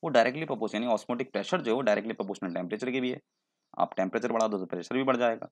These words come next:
ठीक है। तो यहाँ पर पाई जो है डायरेक्टली प्रोपोर्शनल, ठीक है, वो किसके है,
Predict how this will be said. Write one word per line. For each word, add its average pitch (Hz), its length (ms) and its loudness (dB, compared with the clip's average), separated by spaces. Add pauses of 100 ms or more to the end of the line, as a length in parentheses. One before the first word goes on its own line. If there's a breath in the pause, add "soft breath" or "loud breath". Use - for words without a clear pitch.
(340)
ठीक 147 140 -4
है। 135 100 -8 (600)
तो 143 420 4
यहाँ 123 420 2
पर 151 200 0 (600)
पाई 120 340 2 (180)
जो 104 140 -2
है 104 180 -4
डायरेक्टली 98 500 0
प्रोपोर्शनल, 107 580 -6 (800)
ठीक - 160 -2
है, 147 120 -6 (100)
वो 104 100 -2
किसके 131 340 -2
है, 156 160 0